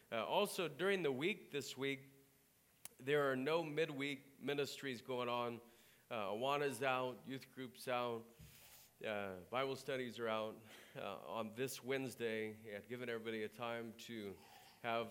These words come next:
uh, some time with your family and travel and do some various things. We're so glad you're here today, and, uh, the passage I always remember reading as a, a young child and,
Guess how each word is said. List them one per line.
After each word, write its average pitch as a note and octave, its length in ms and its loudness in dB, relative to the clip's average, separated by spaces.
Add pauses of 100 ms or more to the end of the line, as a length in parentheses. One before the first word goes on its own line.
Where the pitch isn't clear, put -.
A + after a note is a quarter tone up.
uh, G2+ 260 0
some G#2+ 200 -10
time A#2+ 240 -4
with G#2+ 100 -6
your G#2+ 100 -6
family A2+ 460 0
and G2+ 120 -4
travel G#2+ 420 0
and G2 80 -6
do G#2 100 -8
some G#2 280 -10
various G2 360 -2
things. - 380 -2 (500)
We're E3 240 4
so E3+ 260 0
glad D#3 320 4
you're B2+ 120 0
here C3+ 260 2
today, C3 580 2
and, G#2 140 0 (420)
uh, A#2+ 120 2
the A2+ 120 -2
passage E3 560 2
I C#3 300 4
always C#3 400 4
remember B2 500 2 (1200)
reading C3+ 540 4
as A#2 540 4
a, A2 360 0
a A2 160 0
young B2+ 280 2
child B2+ 560 2
and, G2 160 0